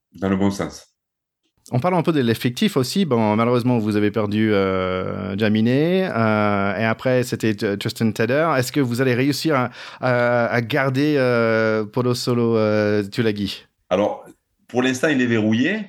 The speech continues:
Speaker 1: <laughs> mais, euh, on voit bien que, par exemple, euh, Melvin Jaminet, qui avait signé à trois ans au Stade Toulousain, sera la semaine prochaine à Toulon. Donc, euh, aujourd'hui, euh,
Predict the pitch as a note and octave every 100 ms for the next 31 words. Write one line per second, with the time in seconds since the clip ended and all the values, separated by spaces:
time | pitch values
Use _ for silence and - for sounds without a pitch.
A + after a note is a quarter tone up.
0 | - A2 G#2+ G2+ G#2 G#2+ G#2 F#2+ F#2 F2+
1 | E2 F#2+ G2+ A2 A#2+ A2+ G#2+ F#2+ F2+ F#2
2 | G2+ G2 F2+ E2+ E2+ D#2+ D2+ D2 D#2+ F#2+
3 | G2 G2 G2 F#2+ G#2+ A2 E2+ E2+ G2 F#2
4 | - F2+ F#2 F#2 F2 - - F2 F2+ G#2+
5 | B2+ B2+ - - - - - - G2+ G2
6 | G#2 G2 F#2+ F#2+ G#2 F#2+ G2+ F#2 E2 D#2
7 | E2 E2 F2 E2+ D#2 - - - - _
8 | G2 F#2+ G2+ G2 A#2+ C3 A#2 F#2+ F#2 F2
9 | E2+ D#2+